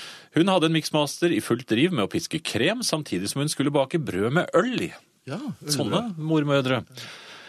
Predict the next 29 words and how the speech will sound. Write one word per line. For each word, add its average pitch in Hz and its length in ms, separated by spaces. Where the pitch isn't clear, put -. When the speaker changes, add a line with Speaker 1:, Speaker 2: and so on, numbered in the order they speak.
Speaker 1:
Da 165 80
hun 226 100
åpnet 180 300
ølboksen, 151 420
viste 165 220
det 107 80
seg 139 100
at 165 140
det 139 80
var 110 160
en 160 100
blindgjenger 165 680
med 127 240
dobbelt 110 480
trykk. - 400
Hun 139 100
fikk 143 240
en 151 80
trykkstråle 127 640
r-, 107 220
øl 220 160
rett 110 320
i 151 80
ansiktet 101 400
og 135 160
tok 143 160
overbalanse 107 720
og 139 320
falt - 640